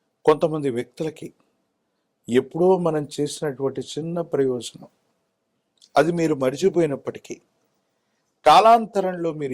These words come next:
ఇబ్బంది పడుతున్న సందర్భంలో అవ్వచ్చు, మీ దగ్గర ధనం లేకో లేదా ఆర్థికపరమైనటువంటి ప్రయోజనాలు సరిగ్గా లేకో ఇబ్బంది పడుతూ ఉన్నటువంటి సందర్భంలో కొంతమంది వ్యక్తులు దైవం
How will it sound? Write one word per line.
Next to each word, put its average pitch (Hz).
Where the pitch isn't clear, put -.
ఇబ్బంది 160
పడుతున్న 135
సందర్భంలో 135
అవ్వచ్చు, -
మీ 139
దగ్గర 139
ధనం 131
లేకో 135
లేదా 143
ఆర్థికపరమైనటువంటి 135
ప్రయోజనాలు 127
సరిగ్గా 127
లేకో -
ఇబ్బంది 254
పడుతూ 202
ఉన్నటువంటి 160
సందర్భంలో 151
కొంతమంది 135
వ్యక్తులు 139
దైవం 190